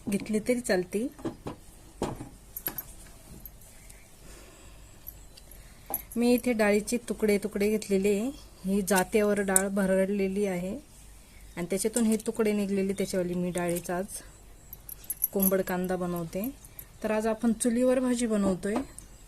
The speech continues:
तर चला, चुलीवर भाजी बनवायची आहे,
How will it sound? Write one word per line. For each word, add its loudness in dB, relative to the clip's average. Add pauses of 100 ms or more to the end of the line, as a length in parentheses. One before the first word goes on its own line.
(840)
तर 4
चला, 2 (380)
चुलीवर 4
भाजी 2
बनवायची 0
आहे, 0